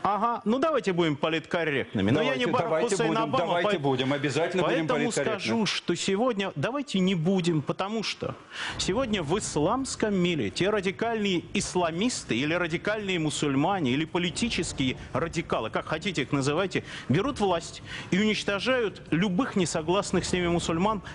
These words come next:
Speaker 1: и не только лидеров, но и людей, живущих на соседнем улице.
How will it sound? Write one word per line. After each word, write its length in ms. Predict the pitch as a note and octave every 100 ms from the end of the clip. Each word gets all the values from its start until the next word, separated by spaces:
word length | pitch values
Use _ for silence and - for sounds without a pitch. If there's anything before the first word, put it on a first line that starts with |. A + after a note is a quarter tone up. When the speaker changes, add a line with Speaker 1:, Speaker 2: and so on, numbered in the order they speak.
| - - -
Speaker 1:
и 100 | B3+
не 120 | C#4
только 420 | A#3+ B3+ C#4+ -
лидеров, 520 | A#3 E3 G#2+ F#2+ G#2+ F#3
но 120 | G3
и 40 |
людей, 260 | G3+ G#3 B3
живущих 400 | A3+ A3 - G3+
на 100 | F#3+
соседнем 560 | - E3+ A3+ G3+ F3
улице. 340 | B2+ G2+ -